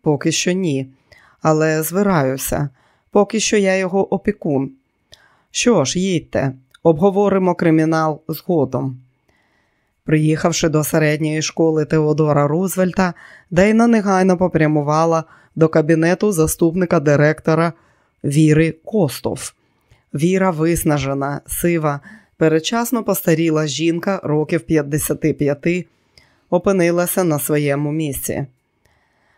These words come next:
Навпроти неї сидів Кемаль. Для своїх дванадцяти років він виглядав надто маленьким, худим і блідим.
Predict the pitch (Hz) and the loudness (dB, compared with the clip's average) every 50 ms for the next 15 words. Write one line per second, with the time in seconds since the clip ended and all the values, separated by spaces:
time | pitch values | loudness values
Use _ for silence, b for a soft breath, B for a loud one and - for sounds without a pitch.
0 | _ _ _ - 151 151 156 151 - 180 185 190 196 - 240 226 208 185 180 180 | _ _ _ -2 -2 -2 -2 -2 -2 -4 -4 -2 0 0 0 2 2 0 0 0
1 | 185 190 190 185 - - - 175 160 127 143 147 143 131 - 160 160 170 175 165 | -2 -4 -6 -6 -6 -4 -2 -2 -2 0 0 -2 -2 -2 0 0 0 0 0 0
2 | 135 127 131 131 - _ _ _ _ _ _ _ _ _ _ _ _ _ _ _ | 0 -2 -4 -6 -10 _ _ _ _ _ _ _ _ _ _ _ _ _ _ _
3 | _ - 143 135 151 151 - - 170 165 175 196 214 202 190 190 208 208 202 190 | _ -6 -2 -2 0 0 0 0 0 0 0 0 -2 -2 -2 -2 0 0 0 0
4 | - - 190 170 - 165 151 147 156 165 175 170 - 208 196 - - 143 160 175 | -2 -2 -2 0 2 2 2 2 2 0 0 0 -4 -4 -4 -4 -4 -2 0 0
5 | 185 180 214 220 214 190 185 180 165 180 180 175 - - 190 190 190 185 - - | 0 0 -2 -2 0 -2 -2 -2 -2 -4 -4 -6 -4 -4 -4 -4 -4 -4 -4 -4
6 | 143 143 151 147 143 147 151 156 160 160 160 - 165 165 160 156 b b b b | -2 0 0 -2 -2 -2 -2 -2 -2 -4 -4 -4 -4 -4 -4 -6 b b b b
7 | b b - 175 165 151 139 175 190 190 190 185 - _ - 170 160 156 180 196 | b b 0 0 0 2 2 0 0 0 0 -4 -6 _ -4 -2 0 2 2 2
8 | 185 165 156 147 135 127 131 131 131 | 2 2 0 0 2 0 0 -2 -4